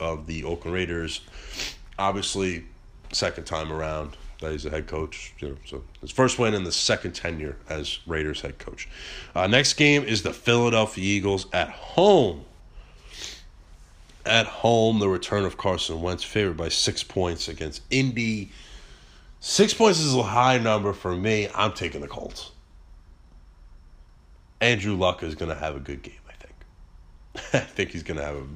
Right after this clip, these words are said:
a, a splendid game. And, uh, I don't know. Philly, I, I mean, they're gonna play with a lot of energy and everything like that.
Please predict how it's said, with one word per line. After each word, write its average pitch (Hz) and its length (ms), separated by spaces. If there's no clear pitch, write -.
a, 80 60
a - 40
splendid 82 520
game. 80 320
And, 117 460
uh, 107 800
I 110 140
don't 104 160
know. 85 380
Philly, 110 880
I, - 340
I 101 100
mean, 98 280
they're 101 100
gonna 95 140
play 98 160
with 87 100
a - 20
lot 80 160
of - 120
energy 90 500
and 87 100
everything 87 320
like 82 200
that. 82 380